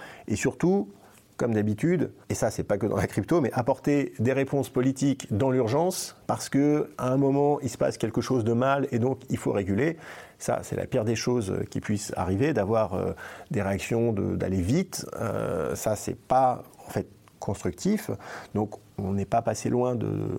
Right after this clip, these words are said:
on va dire, de la catastrophe avec une obligation de forcer un,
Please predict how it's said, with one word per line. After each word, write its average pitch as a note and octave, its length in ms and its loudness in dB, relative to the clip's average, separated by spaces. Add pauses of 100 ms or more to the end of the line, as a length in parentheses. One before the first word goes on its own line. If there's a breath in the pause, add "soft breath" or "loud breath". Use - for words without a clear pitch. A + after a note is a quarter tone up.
on A2 60 -8
va A2+ 100 -4
dire, G#2+ 140 -2
de F#2 60 -2
la F2 80 -4
catastrophe A#2 640 -2
avec F#2 300 -2
une G2+ 180 0
obligation G#2 640 -2
de G#2+ 640 -2
forcer B2 480 0
un, F#2 300 -2